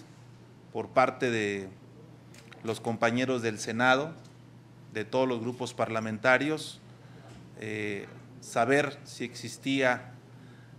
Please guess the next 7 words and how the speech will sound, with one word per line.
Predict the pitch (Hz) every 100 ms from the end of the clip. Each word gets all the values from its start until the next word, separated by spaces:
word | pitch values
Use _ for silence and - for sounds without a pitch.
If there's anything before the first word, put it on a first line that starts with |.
| - -
eh, | 107 104 104
aumento | 110 113 131 131 131
en |
los | 113 -
impuestos. | 120 120 139 139 - 113 - - - - - - - - - -
Nos | 113 107
congratulamos | - 113 113 117 117 123 131 131 127 - -